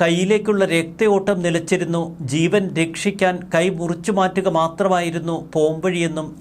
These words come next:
മെഡിക്കൽ കോളേജ് ആശുപത്രിക്കാർ പറയുന്നു. കയ്യിലെ മുറിവുണങ്ങിയതിനു ശേഷം പ്ലാസ്റ്റിക് സർജറി വിഭാഗം തുടർ ചികിത്സ നൽകും. കുഞ്ഞിന്റെ കയ്യിലെ ചോരയൊലിക്കുന്ന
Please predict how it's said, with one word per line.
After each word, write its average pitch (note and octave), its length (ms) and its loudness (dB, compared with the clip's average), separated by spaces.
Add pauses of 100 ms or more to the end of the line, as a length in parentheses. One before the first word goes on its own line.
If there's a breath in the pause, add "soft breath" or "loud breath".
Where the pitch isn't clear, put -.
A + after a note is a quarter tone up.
(600 loud breath)
മെഡിക്കൽ E3 420 0
കോളേജ് F#3 340 2
ആശുപത്രിക്കാർ D#3+ 800 -2
പറയുന്നു. C3+ 600 0 (140)
കയ്യിലെ E3 460 2
മുറിവുണങ്ങിയതിനു F3+ 880 2
ശേഷം E3 400 0 (120)
പ്ലാസ്റ്റിക് D#3+ 440 0
സർജറി F3+ 440 0
വിഭാഗം D#3+ 640 0
തുടർ E3+ 220 4
ചികിത്സ F3 480 -4
നൽകും. C#3 560 -2 (520 loud breath)
കുഞ്ഞിന്റെ D#3 400 2
കയ്യിലെ D#3+ 280 2 (160)
ചോരയൊലിക്കുന്ന F3 680 2